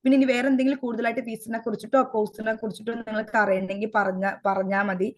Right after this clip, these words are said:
പിന്നെ നമ്മൾ പ്രൊവൈഡ് ചെയ്യുന്ന കാര്യങ്ങൾ എന്തൊക്കെയാന്ന് ചോദിച്ചു കഴിഞ്ഞാല് വീക്ക്ലി ടു ലൈവ് ക്ലാസ്സസ് ഉണ്ടായിരിക്കും. ഒരു ഒന്നര മണിക്കൂറിന്റെ ടു ലൈവ് ക്ലാസ്സസ് ഉണ്ടായിരിക്കും. അതേപോലെ ഈ, ഏ,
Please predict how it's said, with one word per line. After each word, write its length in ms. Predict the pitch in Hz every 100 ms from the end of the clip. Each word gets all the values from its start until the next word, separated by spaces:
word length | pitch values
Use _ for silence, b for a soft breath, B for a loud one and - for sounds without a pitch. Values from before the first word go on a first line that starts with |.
| B
പിന്നെ 220 | B 233
നമ്മൾ 240 | 269 247 269
പ്രൊവൈഡ് 400 | 262 226 233 254
ചെയ്യുന്ന 220 | 269 262
കാര്യങ്ങൾ 460 | 262 226 214 226 226
എന്തൊക്കെയാന്ന് 480 | 214 214 233 233
ചോദിച്ചു 340 | 233 202 185 220
കഴിഞ്ഞാല് 360 | 202 185 208 262 B _ 220
വീക്ക്ലി 520 | 254 - 262 285 -
ടു 180 | 277 311
ലൈവ് 360 | 277 214 226 269
ക്ലാസ്സസ് 420 | 233 202 220 220
ഉണ്ടായിരിക്കും. 500 | 220 190 180 180 185 208
ഒരു 120 | 214
ഒന്നര 320 | 208 208 220
മണിക്കൂറിന്റെ 720 | 233 208 - 208 196 208 311 B B -
ടു 160 | 277 294
ലൈവ് 280 | 226 214 262
ക്ലാസ്സസ് 480 | 233 196 208 -
ഉണ്ടായിരിക്കും. 560 | 220 185 180 180 233 269 b b 240
അതേപോലെ 380 | 277 285 269
ഈ, 220 | 269 247 - _ -
ഏ, 200 | 208